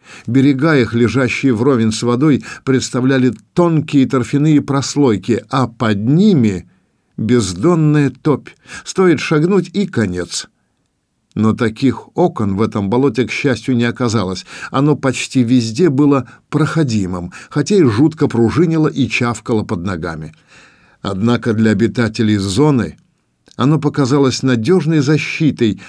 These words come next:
от проникновения случайных и неслучайных гостей, и колючую изгородь они с этой стороны ставить не стали. Правда, лазерно-фотоэлементные датчики все-таки установили.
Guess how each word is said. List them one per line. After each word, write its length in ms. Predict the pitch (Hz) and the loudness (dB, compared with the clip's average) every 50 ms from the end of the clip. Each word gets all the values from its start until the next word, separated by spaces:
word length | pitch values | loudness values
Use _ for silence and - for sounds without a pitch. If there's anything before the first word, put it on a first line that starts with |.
| - - | -10 -6
от 160 | 117 113 110 | -6 -6 -4
проникновения 720 | - 127 127 123 120 110 - - 131 117 131 131 123 117 110 | -2 0 2 2 0 0 0 -2 0 2 2 2 2 0 0
случайных 840 | - - 120 113 110 110 - - 175 170 160 143 127 120 110 - - - - | -2 -2 -2 -2 -2 -2 -2 -2 0 0 2 2 2 0 0 -2 -6 -4 0
и 80 | 180 160 | 2 2
неслучайных 960 | 151 139 143 139 - - 135 135 123 - - 156 143 127 117 113 117 110 95 | 4 2 2 0 0 0 0 0 0 0 0 0 0 2 2 2 0 0 0
гостей, 580 | 92 123 117 - - - 123 104 98 92 - - - - - | 0 0 -2 -2 -4 -2 -2 0 0 -2 -6 -10 -18 -14 -4
и 100 | - 131 | -2 -2
колючую 640 | 113 - 135 127 135 139 123 123 - 135 135 131 131 | 0 0 2 2 4 4 2 2 2 2 2 2 2
изгородь 560 | 170 190 196 160 123 110 117 107 104 98 - - - - - | 2 2 2 2 2 2 2 2 0 -2 -4 -10 -18 -10 -4
они 260 | 113 127 135 135 139 | 0 2 2 2 2
с 140 | - - - | 0 0 0
этой 240 | 156 151 156 131 113 | 0 0 2 0 0
стороны 420 | 110 - - 123 135 143 151 151 | 0 -2 -2 -2 0 0 0 0
ставить 420 | - - - 147 127 117 110 110 113 | -2 -2 -2 0 0 0 0 0 -2
не 100 | 120 110 | -4 -4
стали. 460 | - - - 95 85 80 - - - _ _ _ _ - - - - - | -4 -6 -8 -10 -10 -10 -14 -16 -20 _ _ _ _ -20 -20 -20 -8 -4
Правда, 540 | 175 151 160 151 127 120 139 139 131 - - | 0 0 2 2 0 0 0 0 -2 -2 -2
лазерно-фотоэлементные 1500 | 139 147 151 156 143 101 139 135 120 131 135 127 127 - 143 131 - 139 131 131 131 135 135 127 113 107 - 131 127 117 | 0 0 2 2 2 2 0 0 2 2 0 0 0 0 0 0 2 2 4 4 4 4 4 2 0 0 0 0 0 0
датчики 720 | 110 107 175 185 175 - - - - - - - 101 90 | 0 0 0 0 0 0 -2 -6 -6 -6 -6 -6 -6 -6
все-таки 440 | - - 196 190 185 151 156 - 139 | -4 -2 -2 -2 -2 -2 -4 -4 -4
установили. 800 | 120 - - - 123 107 98 90 80 78 78 76 78 78 - | -4 -4 -4 -4 -2 -2 -2 -2 -4 -4 -8 -8 -10 -14 -16